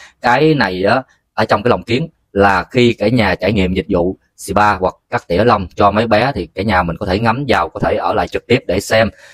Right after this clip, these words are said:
nhân viên chăm sóc cũng như là phục vụ mấy bé như thế nào nha. Và mình thấy có một cái hay á, ở Bao Pet là khi á, tiếp nhận các bé vào spa á, các bạn nhân viên sẽ làm theo quy trình kiểm tra cơ thể như tay, da và các bộ phận khác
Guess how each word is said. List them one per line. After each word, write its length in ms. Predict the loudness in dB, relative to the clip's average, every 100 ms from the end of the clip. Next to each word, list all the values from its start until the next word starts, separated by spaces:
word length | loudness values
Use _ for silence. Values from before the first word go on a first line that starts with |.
| -4
nhân 180 | 0 2
viên 200 | 2 2
chăm 180 | 0
sóc 160 | 0 -2
cũng 120 | 0
như 80 | 2
là 80 | 2
phục 100 | 0 -4
vụ 120 | -2
mấy 120 | 2
bé 160 | 2 0
như 100 | -2
thế 120 | -2
nào 180 | 0 0
nha. 200 | 0 -2 _ _ _ _ _ 0
Và 120 | 2
mình 200 | 2 0
thấy 180 | 0 0
có 80 | 2
một 260 | 2 2
cái 180 | 2 2
hay 340 | 4 4 6 6
á, 220 | 4 0 _ -2
ở 140 | 0
Bao 220 | 4 4 4
Pet 240 | 2 2 2
là 180 | 2 2
khi 300 | 2 4 6
á, 100 | 4 2
tiếp 140 | 0 0
nhận 260 | -4 -2
các 200 | -4 -2
bé 160 | 0 2
vào 160 | 2
spa 440 | 0 0 4 4 4
á, 160 | 2 -4 _ -2
các 100 | 0
bạn 180 | 0
nhân 180 | 0 2
viên 200 | 2 2
sẽ 120 | 4
làm 280 | 4 2 -2
theo 240 | 0 2 2
quy 140 | 0 2
trình 220 | 0 0
kiểm 200 | -4 -4
tra 200 | 0 0
cơ 180 | 2 0
thể 280 | 2 2 2
như 160 | 0 -2 0
tay, 260 | 2 2
da 300 | 2 2 2 0
và 60 |
các 160 | -2 0
bộ 140 | 0 0
phận 220 | -2 -4 -4
khác 320 | -2 -2